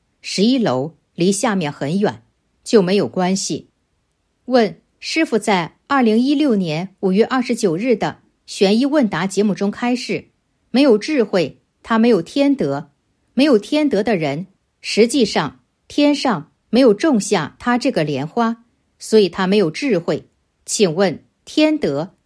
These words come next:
是什么意思？答：天德就是本性的德，人人皆具佛性，佛性就是天上下来的，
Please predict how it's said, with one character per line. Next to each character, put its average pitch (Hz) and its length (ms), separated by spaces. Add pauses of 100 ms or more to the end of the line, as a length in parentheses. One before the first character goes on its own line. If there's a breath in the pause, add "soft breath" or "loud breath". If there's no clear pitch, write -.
是 277 180
什 185 160
么 180 120
意 262 180
思？ 180 280 (580)
答： 123 400 (180)
天 269 340
德 139 400 (180)
就 233 180
是 196 120
本 151 240
性 277 260
的 165 120
德， 139 380 (520)
人 185 280
人 180 260
皆 254 220
具 233 180
佛 147 280
性， 165 360 (420)
佛 185 280
性 170 380 (280)
就 202 160
是 180 120
天 214 260
上 196 200
下 226 300
来 127 180
的， 151 220